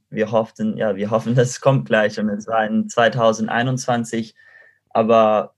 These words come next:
für mich in zweitausendzwanzig, für, also wann Corona war, da war,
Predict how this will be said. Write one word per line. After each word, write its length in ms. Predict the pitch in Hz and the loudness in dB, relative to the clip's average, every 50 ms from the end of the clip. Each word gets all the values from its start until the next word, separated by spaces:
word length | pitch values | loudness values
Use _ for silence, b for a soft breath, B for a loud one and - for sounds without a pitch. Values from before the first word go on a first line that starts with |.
| _ _ _ | _ _ _
für 240 | _ - - 123 120 | _ -2 0 2 2
mich 340 | 123 135 143 143 139 - | 2 2 0 0 -2 -4
in 140 | - 131 120 | -4 -4 -2
zweitausendzwanzig, 1040 | 113 - 127 127 127 135 127 120 120 117 117 113 - 123 131 135 135 135 120 107 107 | -2 0 0 0 2 2 0 0 0 -2 -4 -4 -2 -2 -2 -2 -2 -4 -6 -10 -8
für, 540 | - - 107 107 107 107 107 104 104 104 - b b b b b b b b b b _ _ - | -4 -4 -2 0 2 2 0 0 -2 -4 -10 b b b b b b b b b b _ _ -8
also 260 | - 104 104 107 104 | -8 -6 -6 -6 -4
wann 220 | 107 107 110 104 104 | -2 -2 -2 -2 -4
Corona 480 | - 107 110 113 123 127 120 113 107 | -4 -2 0 0 0 0 0 0 0
war, 120 | 107 104 101 | 0 0 2
da 280 | 104 101 101 104 101 | 2 0 0 0 0
war, 380 | 104 101 104 104 107 - - | 0 -2 -2 -2 -4 -6 -10